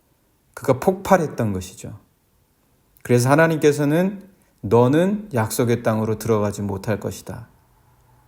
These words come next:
그렇게 말씀을 하십니다. 오늘, 예, 우리들의 삶에서 책임, 그 책임감으로 인해서 스트레스나 아픔이 올 때가 있습니다. 우리 그리스도인들은 그러나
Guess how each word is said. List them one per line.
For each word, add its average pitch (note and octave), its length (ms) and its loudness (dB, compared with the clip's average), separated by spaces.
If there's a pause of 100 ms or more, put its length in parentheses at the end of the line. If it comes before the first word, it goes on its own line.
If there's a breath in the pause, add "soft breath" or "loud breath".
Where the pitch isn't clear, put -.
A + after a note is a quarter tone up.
(500)
그렇게 A#2+ 280 -2
말씀을 G#2 420 -2
하십니다. - 480 -12 (1600 loud breath)
오늘, A2+ 580 0 (460 loud breath)
예, A2+ 120 -6
우리들의 B2+ 480 2
삶에서 A2+ 680 -6 (460)
책임, B2 680 -2 (240)
그 - 140 -8
책임감으로 D#3 760 0
인해서 G2+ 340 -6
스트레스나 C3 640 -2
아픔이 B2+ 400 -2
올 G2+ 180 -2
때가 G#2 220 -6
있습니다. F#2+ 600 -10 (800 soft breath)
우리 A#2+ 180 -2
그리스도인들은 A#2+ 800 0
그러나 A2 460 -4